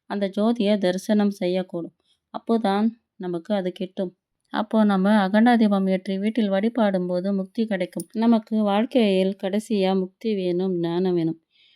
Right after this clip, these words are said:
நாம இந்த அகண்டா தீபம் ஏற்றி வழிபாடும் போது அந்த விளக்கில் நமக்கு அது தெரியும் என்று சாஸ்திரங்கள் சொல்லப்படுது. அணையா விளக்கை ஏற்றும் வழிமுறைகள் பார்க்கலாம். ஏற்றும் போது சஸ்தி கோலம் போட்டு மஞ்சள் குங்குமம் வைத்து அதுக்கு அக்ஷதை போடணும்.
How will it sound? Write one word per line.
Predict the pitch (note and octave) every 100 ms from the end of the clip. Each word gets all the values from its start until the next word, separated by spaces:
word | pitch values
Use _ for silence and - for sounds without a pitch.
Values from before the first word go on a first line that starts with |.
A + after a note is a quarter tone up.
| _ -
நாம | A#3+ A#3 B3
இந்த | A3
அகண்டா | G3 G3+ A#3 B3+
தீபம் | A3 G3 F#3+ F#3
ஏற்றி | F#3 F#3+ - F#3
வழிபாடும் | F#3 G#3 A3+ G3+ F3+ F3
போது | F3 F3+
அந்த | F3+ F3
விளக்கில் | F3 F3 A3 - F#3+ F#3
நமக்கு | F3 E3+ E3 F3+
அது | E3+ F3
தெரியும் | F3 E3+ F#3 F3 -
என்று | G#3+ A3 G3+ G#3
சாஸ்திரங்கள் | - F#3 G3 - G3 F#3+ G3+
சொல்லப்படுது. | F#3 F3+ F3+ E3 D#3+ F3 - _ _
அணையா | B3 C4 D4+ D4+
விளக்கை | A#3+ G#3+ G#3+ F#3+
ஏற்றும் | F#3+ G3 G3+ F#3
வழிமுறைகள் | F3+ F#3 A3 G3 F3+ E3+
பார்க்கலாம். | E3+ D#3+ D#3+ G3 G#3
ஏற்றும் | F#3 A3 A3+ G3
போது | F3 F#3
சஸ்தி | A3+ F3+ F3 - A3+
கோலம் | - F3 E3+ E3+
போட்டு | - D#3+ D#3 A3+ B3 _ _ -
மஞ்சள் | F#3+ G#3+ A#3+
குங்குமம் | A#3 F#3 F3+ F3 E3+
வைத்து | D#3+ D#3 A3+
அதுக்கு | G#3 F3 F3 A3+
அக்ஷதை | E3 - G#3 G3+
போடணும். | F#3 F3 E3+ E3